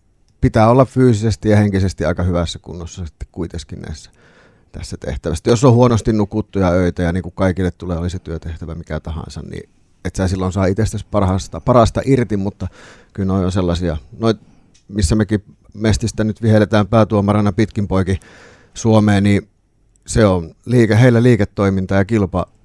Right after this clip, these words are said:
heillä on tavoitteet siinä, niin ei me voida siellä ainakaan olla jäällä huonoimpia.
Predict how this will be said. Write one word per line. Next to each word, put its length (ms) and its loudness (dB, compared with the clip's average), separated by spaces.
heillä 160 2
on 80 -2
tavoitteet 540 0
siinä, 220 -2
niin 160 -2
ei 60 0
me 160 -2
voida 200 -2
siellä 300 -4
ainakaan 420 -4
olla 240 -4
jäällä 320 0
huonoimpia. 680 -2